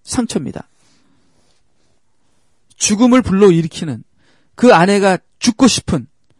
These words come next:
대못을 받아서 더 이상 치료가 안 되는 큰 상처를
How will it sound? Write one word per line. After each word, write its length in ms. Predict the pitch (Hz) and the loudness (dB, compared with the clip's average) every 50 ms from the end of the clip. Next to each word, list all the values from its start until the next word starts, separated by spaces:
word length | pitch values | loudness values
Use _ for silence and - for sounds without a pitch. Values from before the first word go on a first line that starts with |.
| _ _ _ _ _ _ _ _ _ _ _ _ _ - | _ _ _ _ _ _ _ _ _ _ _ _ _ 0
대못을 480 | - 175 196 220 226 233 202 226 233 | 4 6 6 6 6 4 4 4 2
받아서 360 | - 185 175 175 175 180 208 196 _ _ _ | 2 2 0 0 0 -2 -2 -4 _ _ _
더 240 | - - - 202 233 | -16 -6 0 0 2
이상 360 | 277 285 262 - 330 320 311 285 _ _ _ _ _ _ | 2 2 0 0 -2 -2 -2 -6 _ _ _ _ _ _
치료가 400 | - - - 269 262 240 226 180 | -10 -6 0 2 2 2 2 0
안 120 | 139 147 | -2 -2
되는 240 | 147 170 165 127 - _ _ _ _ _ _ _ _ _ _ _ _ _ _ _ _ _ - | -4 -6 -6 -8 -10 _ _ _ _ _ _ _ _ _ _ _ _ _ _ _ _ _ -14
큰 420 | - 151 156 - 147 - 339 359 | -10 -6 -4 -4 -4 -4 -6 -8
상처를 560 | - - 285 247 240 - - 156 139 147 226 | -8 -8 -6 -6 -6 -6 -6 -6 -6 -6 -8